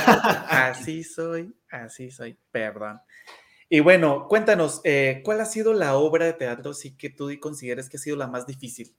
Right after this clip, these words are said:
Speaker 2: en la que has actuado? Que tú digas, eh, "No inventes, me costó mucho trabajo meterme en este personaje", ¿y por qué?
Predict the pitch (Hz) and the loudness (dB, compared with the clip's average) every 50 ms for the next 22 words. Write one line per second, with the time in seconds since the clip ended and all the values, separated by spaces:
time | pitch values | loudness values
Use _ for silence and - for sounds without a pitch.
0 | _ _ 131 120 117 - - 120 - 123 120 - _ 127 113 110 107 104 - _ | _ _ -12 -12 -12 -10 -10 -12 -12 -12 -18 -10 _ -6 -6 -6 -8 -10 -16 _
1 | _ - - _ _ _ _ 143 131 135 - 139 143 143 135 139 139 139 139 135 | _ -20 -20 _ _ _ _ -8 -8 -6 -4 -4 -2 -2 -2 0 -2 -2 -2 -4
2 | - - - 143 123 120 117 117 117 113 113 117 117 127 139 139 139 147 151 147 | -10 -8 -4 -2 0 0 0 0 0 -2 -4 -6 -6 -6 -6 -4 -4 -4 -6 -6
3 | 147 - 156 151 147 - - - - - 139 - 117 - - - 139 143 143 135 | -6 -4 -4 -4 -4 -8 -10 -10 -10 -10 -10 -12 -14 -10 -8 -8 -8 -8 -8 -10
4 | - 131 131 127 120 127 127 127 - 139 139 135 135 131 131 123 120 - 131 127 | -10 -10 -8 -6 -4 -4 -4 -4 -6 -6 -6 -6 -6 -8 -10 -14 -6 -4 -4 -4
5 | 131 135 135 131 131 - 131 131 135 120 - - 117 123 131 139 139 - 147 147 | -4 -6 -8 -8 -8 -10 -8 -8 -8 -10 -10 -12 -12 -10 -10 -10 -10 -8 -8 -8
6 | 139 143 - _ _ - 151 117 117 117 107 - - 110 101 - | -8 -8 -12 _ _ -8 -6 -6 -6 -10 -10 -10 -14 -18 -18 -18